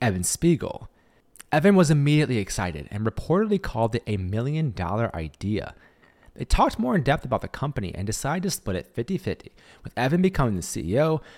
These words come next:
and Reggie being the C M O. But they needed someone to write the code for the app.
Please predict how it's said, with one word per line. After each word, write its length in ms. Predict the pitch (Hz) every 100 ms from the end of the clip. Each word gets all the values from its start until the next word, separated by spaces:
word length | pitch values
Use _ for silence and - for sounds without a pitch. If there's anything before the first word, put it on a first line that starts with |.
| - -
and 180 | 190
Reggie 240 | 156 135 127
being 200 | 110 98
the 60 |
C 260 | 92 - 92
M 120 | 73
O. 140 | - - _ - _ _ _ _ -
But 100 | 131
they 80 | 196
needed 260 | 220 311
someone 260 | - 226 240
to 80 | 127
write 160 | 135
the 80 | -
code 340 | - - 202 -
for 80 |
the 160 | 113 101
app. 360 | 127 147 -